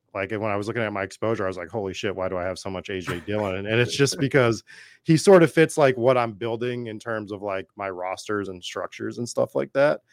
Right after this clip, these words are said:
Speaker 1: And he's a guy that I find, like, interesting where he's going in, like, that ninth, tenth round because people were all about him last year. And I was out on him last year because he was going,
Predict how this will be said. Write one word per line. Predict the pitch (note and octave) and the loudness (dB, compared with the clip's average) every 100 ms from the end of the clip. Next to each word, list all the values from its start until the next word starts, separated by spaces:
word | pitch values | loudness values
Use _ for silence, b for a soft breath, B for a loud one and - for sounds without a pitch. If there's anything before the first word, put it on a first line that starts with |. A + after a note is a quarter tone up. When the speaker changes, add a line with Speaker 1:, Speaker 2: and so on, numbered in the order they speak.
| b b b b _ B2 | b b b b _ 0
Speaker 1:
And | A#2 A#2 A#2 A#2 A2 G#2 - _ _ _ _ _ _ | 4 6 6 4 2 -6 -18 _ _ _ _ _ _
he's | _ F3+ B3+ B3 | _ -4 -2 -2
a | |
guy | A3 A#2 | 2 2
that | A2 G#2+ | 2 0
I | |
find, | A2 B2+ A2+ G#2 | 0 2 2 0
like, | G2+ - | -4 -6
interesting | C3+ B2+ - G#2+ | -8 -8 -6 -6
where | G#2 G2+ F#2+ | -4 -4 -4
he's | G#2 G#2 | -6 -4
going | A2+ G#2 G2+ | -4 -4 -4
in, | |
like, | G2 F#2+ | -6 -6
that | F#2+ | -6
ninth, | F#2+ G2 G2 | -4 -6 -6
tenth | - G#2 F#2 | -6 -8 -6
round | G2 C3 B2+ A2 F2+ | -2 0 0 -2 -4
because | G2+ A#2 G2 F#2+ F2 - | -6 -4 -2 -4 -8 -12
people | - D3 A#2+ | -4 -2 0
were | G2+ B2+ | -2 0
all | A2 G#2+ | 0 0
about | F#2 E3 | 6 6
him | A#2+ | 6
last | G2 F2+ - | 2 -6 -6
year. | F2+ | -4
And | F#2+ | 2
I | C#3 | 4
was | B2 | 6
out | B2+ A#2+ | 4 4
on | F#2+ | 0
him | F2 | -4
last | F#2 F#2 - | -8 -8 -8
year | F#2 F2 | -10 -8
because | F#2 G2 | -8 -6
he | G2+ | -8
was | F#2 | -2
going, | A2 G#2 G2 | -2 0 -4